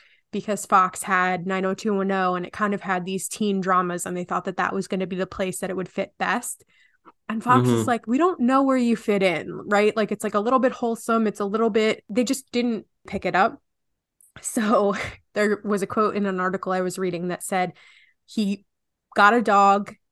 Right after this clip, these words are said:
Speaker 1: named him Dawson, and thought that that was the end of everything. He was like, "Well, that was nice. I wrote a script, it got some attention, and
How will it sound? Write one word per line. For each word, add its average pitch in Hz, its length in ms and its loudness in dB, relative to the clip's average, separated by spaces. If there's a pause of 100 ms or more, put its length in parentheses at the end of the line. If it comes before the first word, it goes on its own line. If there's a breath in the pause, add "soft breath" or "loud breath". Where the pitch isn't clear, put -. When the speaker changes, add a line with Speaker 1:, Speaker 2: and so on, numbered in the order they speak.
Speaker 1:
named 202 360 0
him 214 180 0
Dawson, 190 680 2
and 190 140 -2
thought 185 200 2
that 190 120 -4
that 190 160 0
was 185 140 -4
the 190 160 -4
end 175 300 -6
of 185 100 -6
everything. - 580 -10
He 214 140 -4
was 190 180 -6
like, 185 400 -2
"Well, 247 220 2
that 226 120 2
was 208 140 -4
nice. 240 300 -4
I 190 40 -4
wrote 175 160 -6
a 170 40 -12
script, - 340 -6
it 190 60 -8
got 196 180 -2
some 185 160 -8
attention, 202 560 -4
and 180 220 -4